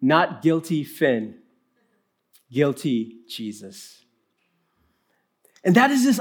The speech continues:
unlikely paradoxical exchange that takes place right there, right?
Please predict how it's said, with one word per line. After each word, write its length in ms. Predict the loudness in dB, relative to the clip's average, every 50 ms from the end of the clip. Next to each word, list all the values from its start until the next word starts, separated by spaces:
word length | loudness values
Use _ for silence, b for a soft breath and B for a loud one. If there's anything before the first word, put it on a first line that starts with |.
| 0 2
unlikely 680 | 2 4 4 2 2 2 2 2 2 0 0 0 0
paradoxical 1200 | -2 -4 -6 -2 0 0 2 2 0 0 0 -2 -2 -4 -8 -10 -10 -10 -10 -8 -4 -2 -2 -2 -2
exchange 800 | -6 -8 -10 -12 -10 -4 0 2 2 2 2 2 0 -2 -4 -6
that 160 | -8 -10 -8
takes 220 | -6 -8 -8 -8
place 440 | -12 -16 _ -8 -6 -6 -8 -8 -10
right 240 | -10 -10 -10 -10 -12
there, 220 | -14 -14 -14 -14 -14
right? 300 | -10 -8 -8 -8 -8